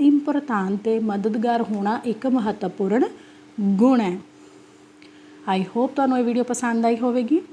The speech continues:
Spero che questo video sia aiutoso per voi। ਉਮੀਦ ਕਰਦੀ ਹਾਂ ਕਿ ਇਹ ਵੀਡੀਓ ਤੁਹਾਡੇ ਵਾਸਤੇ ਮਦਦਗਾਰ ਸਿੱਧ ਹੋਈ ਹੋਵੇਗੀ।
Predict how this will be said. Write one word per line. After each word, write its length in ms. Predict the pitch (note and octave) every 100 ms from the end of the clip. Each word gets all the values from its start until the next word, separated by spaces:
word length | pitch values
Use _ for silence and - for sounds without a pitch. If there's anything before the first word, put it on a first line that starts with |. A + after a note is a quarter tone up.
| - - - -
Spero 380 | - D4 D4+ A3+ G3+
che 80 | G#3+ A3
questo 380 | A3 G#3+ - F#3+
video 500 | A3+ C4+ G#3 F#3 G3 B3+ G4+ - - - -
sia 560 | - B3 G#3+ F#3 F#3 C#4 - - -
aiutoso 760 | G3+ G3+ G3+ E4 D4+ G#3 F3+ G3 G#3+
per 160 | D#4 D#4 D#4
voi। 260 | F4 A#3+ G#3 F3+ - - - - - - - - - - - - - - -
ਉਮੀਦ 280 | G#3+ B3 C#4+
ਕਰਦੀ 360 | D4 C#4 B3
ਹਾਂ 80 | C4+
ਕਿ 200 | B3 B3+
ਇਹ 60 | A#3+ G3+ G#3+
ਵੀਡੀਓ 300 | G#3 A3 B3+
ਤੁਹਾਡੇ 260 | B3 G#3 F#3+
ਵਾਸਤੇ 360 | G3 - G#3
ਮਦਦਗਾਰ 540 | G#3 G3 G3 G3 A3+ A3+
ਸਿੱਧ 220 | A#3+ G#3 A#3+
ਹੋਈ 120 | B3 A#3+
ਹੋਵੇਗੀ। 400 | B3 B3 A#3